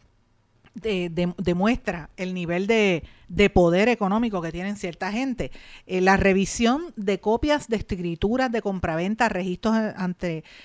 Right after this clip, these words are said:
el crim, fotografías aéreas y cercanas evidencian que el alcalde y sus allegados podrían llegar a comprar hasta cerca de diez cuadras en el casco del pueblo. Entrevistas que hemos hecho con los empleados allegados del alcalde y directores políticos de, y, y sus detractores también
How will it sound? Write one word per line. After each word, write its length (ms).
el 240
crim, 360
fotografías 640
aéreas 480
y 140
cercanas 760
evidencian 680
que 80
el 60
alcalde 360
y 20
sus 140
allegados 400
podrían 420
llegar 220
a 60
comprar 320
hasta 180
cerca 340
de 140
diez 440
cuadras 540
en 100
el 140
casco 440
del 200
pueblo. 760
Entrevistas 560
que 100
hemos 220
hecho 180
con 140
los 80
empleados 640
allegados 420
del 160
alcalde 320
y 60
directores 440
políticos 680
de, 180
y, 260
y 40
sus 180
detractores 580
también 460